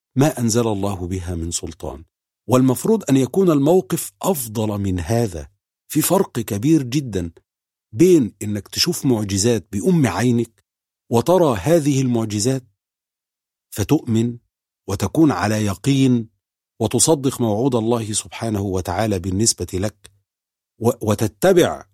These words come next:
كل ما جاء من أوامر وما جاء من نواهي، وبين إنك تؤمن إيمان كلامي وفقط، وعندما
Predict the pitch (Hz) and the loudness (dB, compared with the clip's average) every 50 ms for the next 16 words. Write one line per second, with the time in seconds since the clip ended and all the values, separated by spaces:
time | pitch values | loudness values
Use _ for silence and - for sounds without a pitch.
0 | _ _ - 170 170 160 143 127 120 117 110 104 127 139 135 127 117 113 107 95 | _ _ 2 4 4 6 4 4 4 2 2 2 2 2 2 0 -2 -2 -2 -2
1 | 101 110 117 123 127 127 123 117 107 95 95 95 98 98 98 92 117 127 - 110 | -4 0 2 2 4 4 4 2 2 0 -2 -4 -2 -2 0 0 0 0 0 0
2 | 107 104 98 95 98 95 95 104 107 107 101 117 113 107 - _ _ _ _ _ | -2 -2 -2 -2 -2 -2 -2 -2 -4 -4 -4 -6 -8 -10 -12 _ _ _ _ _
3 | _ _ _ _ _ _ _ - 131 127 156 214 202 202 185 175 170 156 - - | _ _ _ _ _ _ _ -2 2 4 4 4 4 4 4 4 4 2 0 -2
4 | - 214 208 190 180 175 - - 160 156 165 185 196 185 156 - - 151 165 175 | -2 0 2 2 2 2 4 2 4 4 6 4 4 2 2 0 0 2 4 4
5 | 175 175 170 160 147 131 120 - - 147 - - 170 - - _ - _ _ _ | 4 4 4 4 4 2 2 0 -2 -4 -4 -4 -6 -6 -6 _ -20 _ _ _
6 | _ _ _ _ _ - 117 110 113 156 170 156 135 143 131 131 127 127 127 | _ _ _ _ _ -2 -2 2 4 4 2 4 2 2 2 2 0 0 -4